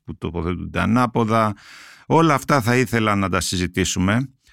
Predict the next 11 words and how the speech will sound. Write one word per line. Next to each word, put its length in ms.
Ε, 160
ξεκινώντας 760
όμως, 500
ήθελα 440
να 160
σε 140
ρωτήσω 400
κάτι. 500
Έστω 380
λοιπόν 380
ότι 600